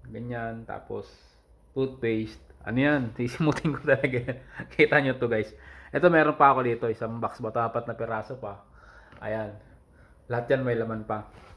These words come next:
Pero yung isa, dahil may laman pa siya, ang ginawa ko, guys, ito, <laughs> tingnan nyo. Ginupit ko yan. Sisimutin ko talaga yan.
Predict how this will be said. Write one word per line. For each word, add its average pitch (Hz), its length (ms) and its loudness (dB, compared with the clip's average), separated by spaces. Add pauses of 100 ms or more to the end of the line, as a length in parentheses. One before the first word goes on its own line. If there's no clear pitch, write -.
(140)
Pero 127 160 4
yung 160 560 2 (480)
isa, 123 480 2 (960)
dahil 123 180 0
may 143 140 0
laman 143 320 2
pa 135 80 2
siya, 143 240 4
ang - 20 -2
ginawa 123 460 0
ko, 120 80 -2
guys, 117 240 -4
ito, 110 180 -4 (100)
<laughs> 156 60 -4
tingnan 131 300 -8
nyo. 127 160 -10 (880)
Ginupit 131 560 0
ko 131 80 2
yan. 135 400 4 (640)
Sisimutin 139 640 -2
ko 135 100 -2
talaga 120 380 0
yan. 120 320 -4